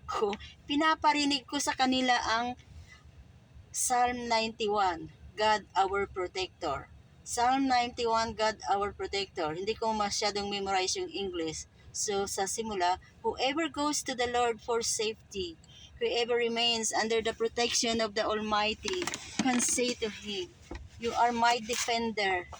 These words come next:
and you are my trust.'" Yung ganun. Tapos nung nawawala ko, s-, isimula ko na naman, Psalm ninety-one, "God our protector." Awit ng pagtitiwala sa Diyos. Gumaganon ako, basta nak-,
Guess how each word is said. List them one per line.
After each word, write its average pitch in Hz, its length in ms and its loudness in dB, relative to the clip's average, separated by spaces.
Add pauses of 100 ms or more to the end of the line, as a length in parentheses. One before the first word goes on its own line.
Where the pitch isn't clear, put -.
(140)
and 208 160 -4
you 202 160 -4
are 202 160 -4
my 196 160 -6 (160)
trust.'" - 520 -4 (840)
Yung 220 200 -4 (280)
ganun. 220 400 0
Tapos 220 320 -2
nung 262 200 0
nawawala 254 600 4
ko, 220 200 -2 (280)
s-, - 200 -6 (200)
isimula 262 640 2
ko 294 120 2
na 294 120 4
naman, 294 320 4
Psalm 311 480 4
ninety-one, 208 800 0 (640)
"God 220 320 4
our 202 160 0
protector." 359 720 -6 (720)
Awit 302 480 0
ng 285 160 -2
pagtitiwala 240 680 0
sa 226 160 -2
Diyos. 247 600 -2 (760)
Gumaganon 233 500 2
ako, 269 240 0
basta 254 240 2
nak-, 254 160 0